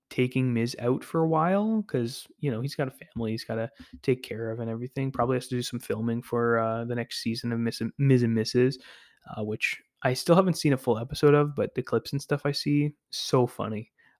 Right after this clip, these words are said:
I, he, The Miz is so underrated as just a comedic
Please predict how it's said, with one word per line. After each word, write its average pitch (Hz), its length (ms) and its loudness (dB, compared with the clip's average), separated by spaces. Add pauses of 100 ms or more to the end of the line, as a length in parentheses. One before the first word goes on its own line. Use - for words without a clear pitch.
I, 127 240 4
he, - 300 -14 (100)
The 139 140 4
Miz 175 280 4
is 139 140 -2
so 120 320 2
underrated 107 500 -2
as 104 140 -4
just - 240 -8
a 139 60 -6 (540)
comedic 117 640 -4